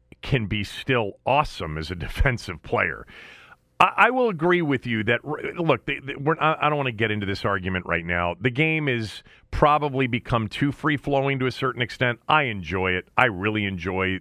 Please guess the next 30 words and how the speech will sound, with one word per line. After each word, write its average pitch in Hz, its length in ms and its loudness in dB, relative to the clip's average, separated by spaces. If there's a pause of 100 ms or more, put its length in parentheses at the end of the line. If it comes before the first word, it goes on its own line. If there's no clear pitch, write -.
(120)
it. 95 240 -6
I 123 120 4
think 120 220 -6
the - 80 -12
skill 90 380 -6
level, 82 280 -2 (100)
skill 95 360 -4
level 82 300 -2
and, 76 160 -4 (480)
and 90 260 -2
physical 87 540 -4
talent 80 460 -4
has - 420 -8
never 80 500 -4
been 65 380 -8
what 82 200 -6
it 73 120 -8
is 71 340 -8
today. 71 560 -6
Um, 87 400 -2 (400)
but 143 360 4
it 139 180 2
is 151 680 0 (540)
it, 135 180 -2
there 139 180 4
are 143 40 0
just 185 300 -2
too 240 220 0
many 233 240 2
players 139 720 0